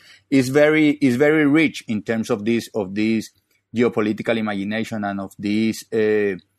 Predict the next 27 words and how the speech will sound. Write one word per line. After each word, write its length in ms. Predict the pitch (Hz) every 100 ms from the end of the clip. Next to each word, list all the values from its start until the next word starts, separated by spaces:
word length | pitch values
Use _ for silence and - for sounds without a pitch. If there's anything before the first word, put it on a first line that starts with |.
| _ _ _ _ _ _ _ _ _ _ _ _ _
and 160 | 127 127
of 100 | 107
the 140 | 123
existence 880 | 110 - 135 135 - 151 143 135 - -
of, 480 | 120 113 107 98 - _ _ _ _ _ _ _
of, 340 | 120 113 101 - -
of, 320 | 107 95 - _ _
of 220 | 117 104 117
many 460 | 110 120 139 143
ways 420 | 127 117 127 131
in 180 | 143 123
which, 380 | 110 101 - - _
in 200 | 117 107
which 200 | 104 -
the 160 | 110
future 500 | 98 - 117 120 -
was 380 | 139 117 120 123 -
imagined, 760 | 131 117 127 135 107 92 90
right? 280 | 92 98 101
There's, 260 | 101 98 -
there's 260 | 110 101 117
also 200 | 110 120
this, 280 | 113 110
this 680 | - 110 113 113 117 110 - _ _ _
narrative 640 | 107 110 117 117 - 110 104
that 220 | 101 95
this 260 | 104 101